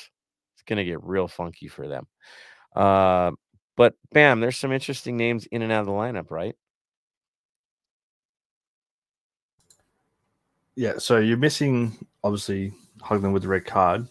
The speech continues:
Speaker 2: and Sutherland could still be out 'cause he missed the last game with con-, concussion and all that, so he could be out. But they did just sign a new, um, player,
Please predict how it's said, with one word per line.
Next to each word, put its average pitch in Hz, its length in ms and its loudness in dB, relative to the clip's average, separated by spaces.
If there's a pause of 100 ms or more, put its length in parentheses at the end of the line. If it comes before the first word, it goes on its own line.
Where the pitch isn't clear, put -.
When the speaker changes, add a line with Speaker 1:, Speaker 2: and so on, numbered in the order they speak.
Speaker 2:
and 95 200 -2
Sutherland 117 640 4 (280)
could - 300 4
still 117 220 4
be 101 200 4
out 98 220 4
'cause 92 160 -6
he 95 120 -2
missed 98 260 -2
the 98 80 0
last 92 380 0
game 87 260 -2
with 87 260 -4
con-, - 140 -10 (180)
concussion - 500 -4
and 87 80 0
all 85 100 0
that, 85 220 0
so - 140 -8
he 85 60 -6
could - 240 -14
be 90 200 -8
out. 101 360 -8 (580)
But 101 100 4
they 101 120 4
did 127 320 4
just - 240 -2
sign 107 340 2
a 98 260 0
new, 95 560 -4 (120)
um, 87 540 -10
player, 107 460 -4